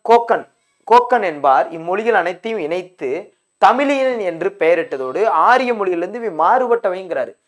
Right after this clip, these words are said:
இப்ப டோக்கன், இப்ப நான் போறேன், நான் வந்து இப்ப ஒரு இடத்துக்கு போறேன்னு வச்சுக்கோங்கவேன், வடநாட்டுக்கு போறேன்,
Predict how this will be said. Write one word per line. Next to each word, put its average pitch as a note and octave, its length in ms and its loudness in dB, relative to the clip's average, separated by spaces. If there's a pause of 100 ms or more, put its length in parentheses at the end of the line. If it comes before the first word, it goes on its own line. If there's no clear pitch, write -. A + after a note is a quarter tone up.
(180)
இப்ப F#3 220 0
டோக்கன், G#3+ 300 2
இப்ப E3+ 160 -4
நான் E3 180 0
போறேன், F3+ 260 2 (320)
நான் E3 240 -4
வந்து E3+ 220 -2
இப்ப E3+ 120 -4
ஒரு E3 140 2
இடத்துக்கு D#3+ 280 -4
போறேன்னு D#3+ 220 -4
வச்சுக்கோங்கவேன், C3+ 520 -8 (220)
வடநாட்டுக்கு E3+ 480 -2
போறேன், D#3 280 -2